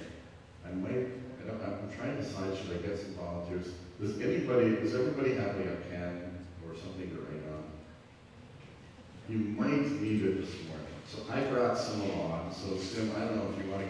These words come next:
come up and maybe you come up and just distribute a piece of paper and a pen to anybody who doesn't have it. And you may simply doodle on the piece of paper and pen, and, and that's okay. Or you might actually use it to, to write some notes.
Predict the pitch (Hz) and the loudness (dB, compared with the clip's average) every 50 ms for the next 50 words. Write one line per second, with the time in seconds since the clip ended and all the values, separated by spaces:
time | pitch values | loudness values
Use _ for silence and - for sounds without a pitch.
0 | 95 92 95 95 95 95 95 95 92 90 90 90 90 92 92 90 90 90 - - | -2 -2 0 0 0 0 0 0 -2 0 0 0 2 2 2 2 2 0 -2 -4
1 | - - 101 104 107 101 104 104 98 101 101 95 95 95 95 95 95 95 92 113 | -4 0 2 4 6 6 6 6 4 2 0 0 0 0 0 0 0 0 2 2
2 | 113 113 - - - - - - - - - - - 107 110 - - 131 131 127 | 0 0 -2 -4 -8 -10 -10 -12 -14 -16 -14 -8 -4 -4 -4 -2 -2 0 0 2
3 | 127 131 127 127 123 127 127 135 143 - - 147 - - - 113 110 110 110 107 | 4 4 4 4 4 2 4 4 6 6 6 6 4 4 6 6 6 6 6 4
4 | 107 104 98 95 95 - - 98 98 98 98 95 95 95 - 92 98 98 101 101 | 2 2 2 0 0 -2 -2 -2 -2 -2 0 0 0 -2 -2 -2 -2 0 0 0
5 | 98 101 98 95 95 95 95 95 92 92 92 92 92 95 95 92 - 87 82 80 | 0 0 0 2 2 0 0 -2 -4 -2 -2 -2 0 0 -2 -4 -6 -6 -6 -4
6 | 78 73 - - - - - - - - - - - - - - - - - - | -4 -2 -2 -2 -2 -2 -4 -6 -8 -10 -10 -12 -14 -14 -14 -14 -14 -14 -14 -16
7 | - - - - - - 104 107 107 104 107 107 104 - - - - 127 139 151 | -16 -16 -16 -10 -4 0 2 4 6 6 4 4 0 -2 -4 -6 -4 0 4 8
8 | 147 139 139 139 143 151 160 165 165 165 160 165 156 - - 143 135 139 139 139 | 10 10 10 10 12 12 12 12 12 10 10 8 4 4 2 2 2 2 2 2
9 | 135 131 123 117 110 110 113 117 - - - - - - - - - - - - | 2 2 4 4 4 4 4 4 4 4 2 0 0 -2 -2 -4 -4 -6 -8 -8
10 | - 92 92 92 92 92 95 98 98 95 - - - - 90 87 87 87 90 92 | -6 -2 0 0 0 0 0 0 -2 0 0 -2 0 0 2 2 2 2 0 -2
11 | 90 90 - - 92 92 95 92 92 92 92 98 101 98 95 104 104 - 107 - | -2 -2 -2 0 0 0 0 0 0 -2 -2 0 0 0 2 2 2 2 2 2
12 | 110 110 107 - 110 113 101 - - - 85 - - - - - - - - - | 2 2 4 4 4 4 6 6 4 4 2 0 -2 -4 -6 -8 -10 -10 -8 -2
13 | 107 107 104 107 104 101 101 101 101 104 101 95 92 92 92 - 95 95 92 92 | 0 2 2 4 4 2 2 4 4 4 4 4 4 2 2 0 -2 0 0 0
14 | 90 90 90 90 87 87 - - - 85 82 82 82 82 - 82 82 - - - | 0 0 0 0 -2 -2 -4 -4 -2 -2 0 0 0 -2 -4 -6 -6 -8 -8 -8
15 | 85 82 80 82 82 82 85 85 85 82 82 80 78 76 - - - | -6 -4 0 0 2 2 0 -2 -4 -4 -4 -4 -4 -6 -6 -6 -8